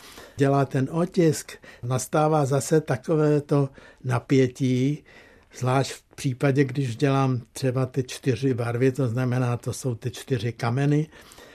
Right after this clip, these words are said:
když se ty barvy nanášejí na sebe, tak ten proces, to napětí toho čekání na ten výsledek, tak to je zase to nejhezčí. A musím říct, že zase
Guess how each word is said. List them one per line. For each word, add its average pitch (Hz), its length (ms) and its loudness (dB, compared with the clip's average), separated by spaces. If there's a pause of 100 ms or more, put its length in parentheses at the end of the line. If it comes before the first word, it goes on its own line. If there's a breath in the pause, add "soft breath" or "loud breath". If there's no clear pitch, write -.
(220 loud breath)
když 117 180 -6
se 147 140 2
ty 131 180 -2
barvy 131 420 0
nanášejí 127 560 0
na 110 120 -6
sebe, 139 400 0
tak 131 260 -4
ten 123 320 -2
proces, 143 600 0
to 127 160 -4
napětí 147 680 0
toho 135 400 -2 (140)
čekání 151 580 2
na 139 120 -2
ten 131 220 -2
výsledek, 147 500 0 (400 loud breath)
tak - 220 -8
to 147 100 -2
je 143 160 4
zase 143 340 0
to 147 180 0
nejhezčí. 143 720 -2 (440 loud breath)
A 135 280 0 (320)
musím 143 500 2
říct, 151 240 0
že 151 160 2
zase 151 440 0